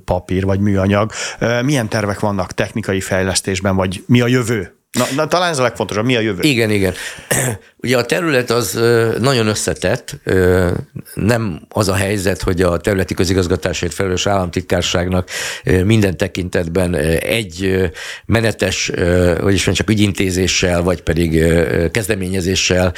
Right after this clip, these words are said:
Speaker 2: sikerre lehessen vinni egy-egy elképzelését, mert itt egy nagyon szoros tárca együttműködésre van szükség, hiszen például az okmányok gyártása, az okmány folyamatok, egyáltalán a jogszabályok
Speaker 1: Mhm.
Speaker 2: kérdése, amelyek a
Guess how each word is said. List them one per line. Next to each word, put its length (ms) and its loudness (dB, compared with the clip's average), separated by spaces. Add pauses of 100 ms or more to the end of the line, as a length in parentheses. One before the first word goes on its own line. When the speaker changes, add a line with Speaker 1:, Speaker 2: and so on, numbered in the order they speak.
(180)
Speaker 2:
sikerre 440 0
lehessen 500 0
vinni 460 0
egy-egy 320 0
elképzelését, 680 0
mert 140 -2
itt 120 -4
egy 100 0
nagyon 200 0
szoros 340 2
tárca 360 -4
együttműködésre 680 -2
van 140 0
szükség, 440 0 (320)
hiszen 380 -2
például 280 0
az 100 -2
okmányok 760 -2
gyártása, 720 0
az 120 0
okmány 400 0 (240)
folyamatok, 720 0
egyáltalán 360 -2
a 40 -2
jogszabályok 640 0
Speaker 1:
Mhm. 80 -4
Speaker 2:
kérdése, 500 2
amelyek 300 0
a 160 -2